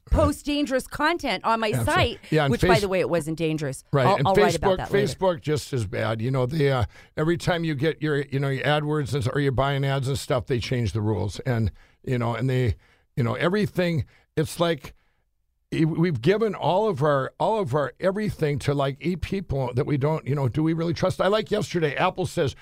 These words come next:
Speaker 2: "You know what? Facebook might be listening in on your," whatever. I'm going, "Who are you to talk, Mister Apple?"
Speaker 1: Yeah.
Speaker 2: You know? <laughs>
Speaker 1: Apple, Google, Facebook.
Speaker 2: Yeah.
Speaker 1: I mean, we, these are great tools of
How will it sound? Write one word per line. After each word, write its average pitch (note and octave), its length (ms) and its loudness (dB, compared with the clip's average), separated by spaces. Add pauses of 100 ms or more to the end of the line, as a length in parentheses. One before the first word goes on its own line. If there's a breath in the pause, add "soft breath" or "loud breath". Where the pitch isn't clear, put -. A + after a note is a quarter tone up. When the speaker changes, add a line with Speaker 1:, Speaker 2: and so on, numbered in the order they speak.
(140)
Speaker 2:
"You D#3+ 120 2
know E3+ 120 6
what? A3 300 2 (240 soft breath)
Facebook F#3+ 540 0
might F3+ 220 0
be D#3+ 140 0
listening F3 400 0
in F#3+ 100 2
on D#3+ 160 2
your," C#3+ 280 2
whatever. D#3 320 2
I'm C#3+ 100 -2
going, C#3 200 0 (180 soft breath)
"Who E4 120 6
are G4+ 100 4
you D#4 180 4
to F4+ 100 -4
talk, B2 340 0
Mister B2+ 340 -2
Apple?" B2 440 -2 (100)
Speaker 1:
Yeah. A4 180 6
Speaker 2:
You G4 60 2 (240)
know? - 320 2 (140)
<laughs> - 140 0
Speaker 1:
Apple, D#4 520 4
Google, D4 600 0
Facebook. D#4+ 640 0
Speaker 2:
Yeah. F#3+ 120 4
Speaker 1:
I B3+ 120 4
mean, D4+ 240 0
we, D#4+ 240 0 (140)
these F4+ 220 4
are D4 140 2
great C4 720 -4
tools D4+ 760 2
of G3+ 200 0